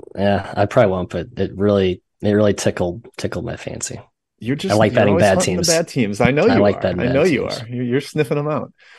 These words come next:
Speaker 2: Uh, all
Speaker 1: Yep.
Speaker 2: right. From, from Ray Reyes here. New Mexico at Fresno. We got the Lobos back on the road after they almost lost at a shorthanded Wyoming team.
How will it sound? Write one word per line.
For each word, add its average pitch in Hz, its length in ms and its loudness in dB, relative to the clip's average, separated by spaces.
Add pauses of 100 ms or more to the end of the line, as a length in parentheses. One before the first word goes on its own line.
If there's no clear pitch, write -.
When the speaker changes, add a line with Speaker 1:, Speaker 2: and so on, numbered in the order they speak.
(720)
Speaker 2:
Uh, 120 40 -4
all 123 180 2
Speaker 1:
Yep. 117 80 0
Speaker 2:
right. 131 400 0
From, 135 300 0
from 139 220 0
Ray 143 120 6
Reyes 131 320 4
here. 101 400 0 (260)
New 135 140 0
Mexico 135 600 -2
at 117 220 -6
Fresno. 123 480 -2
We 101 80 -6
got 107 140 -6
the - 80 -8
Lobos 135 340 2
back 127 260 0
on 107 120 -2
the 104 80 -6
road 151 580 2
after 123 240 -6
they 110 120 0
almost 110 320 -4
lost 107 460 -6
at 107 140 -4
a 92 100 -8
shorthanded 139 680 -2
Wyoming 120 500 0
team. 110 480 -2